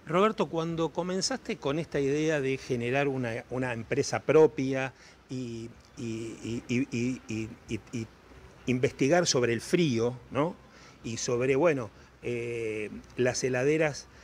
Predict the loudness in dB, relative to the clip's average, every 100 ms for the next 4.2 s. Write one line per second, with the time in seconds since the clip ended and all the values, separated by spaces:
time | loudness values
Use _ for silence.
0 | -20 -8 -4 -4 -4 -14 -4 -4 2 2
1 | 2 -4 -10 -18 4 4 6 4 2 0
2 | -2 2 0 0 0 4 4 0 -10 -20
3 | -8 -2 -2 -2 -6 -6 -2 0 0 0
4 | -4 -6